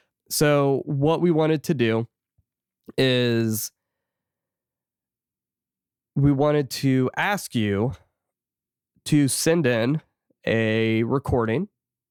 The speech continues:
fifteen to twenty seconds. Uh, it can be recorded on your phone. You could make it a, a radio production, you know, uh, kind of like a old,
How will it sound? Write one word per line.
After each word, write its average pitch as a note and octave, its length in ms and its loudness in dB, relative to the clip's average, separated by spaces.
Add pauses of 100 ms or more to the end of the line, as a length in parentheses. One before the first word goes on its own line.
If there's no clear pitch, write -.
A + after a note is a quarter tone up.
(220)
fifteen E3 640 -2
to D#3 60 -2
twenty D3+ 280 -2
seconds. - 800 -4 (200)
Uh, G2 440 -2 (340)
it A#2 140 -2
can A#2+ 140 2
be A#2+ 560 0
recorded B2 440 -2
on A#2+ 120 0
your A2+ 100 0
phone. F3+ 500 0
You B2+ 120 0
could G#2+ 360 -2
make A#2 240 -2
it A2 100 0
a, G2+ 280 -2 (260)
a - 60 -6
radio D#3 380 2
production, C#3+ 800 0
you B2 100 0
know, G#2 200 0
uh, F#2+ 180 -4
kind G#2+ 200 -4
of G2 80 -4
like G2 200 -6
a F#2+ 200 -4
old, A2 280 -2